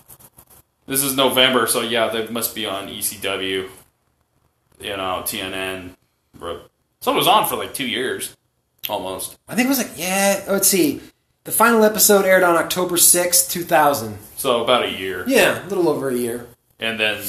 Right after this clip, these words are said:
Speaker 1: they went out of business shortly after.
Speaker 2: Yeah, six months after.
Speaker 1: Huh. And that's when the invasion stuff started happening. Right
Speaker 2: It's just,
Speaker 1: around the
Speaker 2: you know, it's just crazy to think that E C W, W C W all folded at the exact same
Speaker 1: At the
Speaker 2: time.
Speaker 1: time.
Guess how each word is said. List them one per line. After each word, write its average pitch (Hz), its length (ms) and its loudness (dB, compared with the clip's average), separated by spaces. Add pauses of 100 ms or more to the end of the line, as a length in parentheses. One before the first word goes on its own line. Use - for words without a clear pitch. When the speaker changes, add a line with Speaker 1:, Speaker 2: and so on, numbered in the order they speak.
Speaker 1:
they 98 140 -2
went 95 200 -8
out 90 120 -6
of 87 80 -12
business 90 280 -14
shortly 85 420 -10
after. 87 480 -14
Speaker 2:
Yeah, 180 400 0
six 151 240 -8
months 180 180 -8
after. 127 340 -8 (1400)
Speaker 1:
Huh. 90 180 -10 (1040)
And 107 80 -16
that's 104 200 -6
when 101 120 -10
the 95 100 -12
invasion 92 380 -10
stuff 85 240 -10
started 85 380 -14
happening. 87 480 -16 (460)
Right 247 120 2
Speaker 2:
It's - 100 6
just, 233 140 0
Speaker 1:
around - 120 -12
the 220 40 -2
Speaker 2:
you 247 60 2
know, 247 140 2
it's 247 260 2
just - 160 4
crazy 220 240 6
to 185 80 0
think 170 280 2
that 151 120 2
E 196 140 -2
C 185 200 0
W, 175 580 2 (480)
W 190 200 4
C 202 200 4
W 156 440 2
all 156 200 6
folded 180 440 4
at 147 80 -6
the 147 80 0
exact 156 320 2
same 233 180 6
Speaker 1:
At 220 80 4
the 208 60 6
Speaker 2:
time. 160 320 6
Speaker 1:
time. - 120 -14